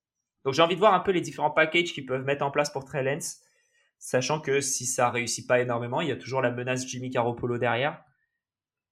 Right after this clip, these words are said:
Donc, euh, voilà, je suis assez intrigué face à une défense qui, euh, des Bears qui est, voilà, c'est leur point fort depuis de nombreuses années, c'est certainement pas leur attaque. Ils ont perdu Khalil Mack, mais je pense que c'est toujours une bonne défense.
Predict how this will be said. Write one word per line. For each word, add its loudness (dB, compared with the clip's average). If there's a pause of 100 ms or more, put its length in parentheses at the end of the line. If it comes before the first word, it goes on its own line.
(640)
Donc, -4
euh, 4
voilà, 6
je -2
suis 4
assez 6
intrigué 2
face 2
à 4
une 0
défense -2
qui, -4
euh, 2
des 0
Bears 6
qui -6
est, 0 (460)
voilà, 4
c'est 0
leur 2
point 0
fort 2
depuis -6
de -12
nombreuses -4
années, 0
c'est -6
certainement -4
pas 0
leur 0
attaque. -4 (1080)
Ils -4
ont 0
perdu 6
Khalil 2
Mack, -2
mais -4
je -6
pense -4
que -8
c'est -6
toujours -2
une -2
bonne -8
défense. -10